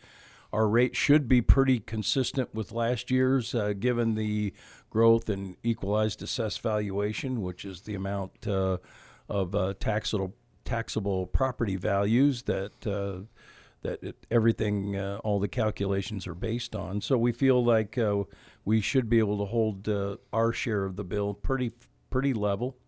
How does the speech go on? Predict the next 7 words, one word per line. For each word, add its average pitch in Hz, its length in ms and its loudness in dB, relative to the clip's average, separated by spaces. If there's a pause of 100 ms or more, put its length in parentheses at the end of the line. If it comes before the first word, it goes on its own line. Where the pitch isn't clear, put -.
(100)
uh, 101 280 -6 (160)
even 107 300 -4
with 104 200 -8
our 95 240 -6 (420)
rate 113 220 2
increase. 98 720 -4 (160)
Um, 98 460 -4